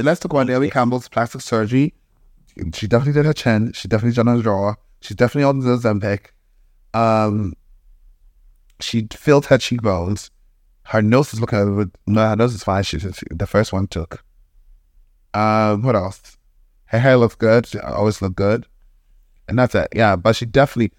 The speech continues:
Speaker 1: she definitely changed the lower section of her face. She definitely did her jawline. She did her chin. And then she put more cheekbone into her thingy, more filler into her cheekbone.
Speaker 2: Good w-, money well spent,
Speaker 1: Listen,
Speaker 2: I guess.
Speaker 1: every penny was worth it.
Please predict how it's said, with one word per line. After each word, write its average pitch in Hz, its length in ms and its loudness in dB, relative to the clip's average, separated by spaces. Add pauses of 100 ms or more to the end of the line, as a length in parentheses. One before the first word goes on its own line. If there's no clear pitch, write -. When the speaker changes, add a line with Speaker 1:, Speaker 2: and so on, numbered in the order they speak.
Speaker 1:
she - 140 -12
definitely 160 280 2
changed 135 260 0
the 113 80 2
lower 120 360 2
section 113 400 -6
of 104 80 -6
her 101 100 -4
face. 85 360 -4 (320)
She - 140 -10
definitely 127 340 4
did 139 140 2
her 139 100 4
jawline. 90 540 0 (240)
She - 140 -16
did 110 140 0
her 107 100 2
chin. 92 380 -2 (260)
And - 80 2
then 98 60 4
she - 140 -2
put - 420 -4
more 107 320 4
cheekbone 95 500 0
into 90 180 0
her 90 100 0
thingy, 90 320 0
more 104 200 2
filler 98 240 0
into 95 160 -2
her 95 60 -2
cheekbone. 82 440 -4 (460)
Speaker 2:
Good 117 240 2
w-, - 180 -6 (100)
money 123 460 2
well 104 200 4
spent, 98 320 -2
Speaker 1:
Listen, 104 240 0
Speaker 2:
I 98 60 4
guess. 101 160 2
Speaker 1:
every 151 140 -2
penny 120 320 2
was 95 300 -4
worth 95 360 0
it. - 140 -10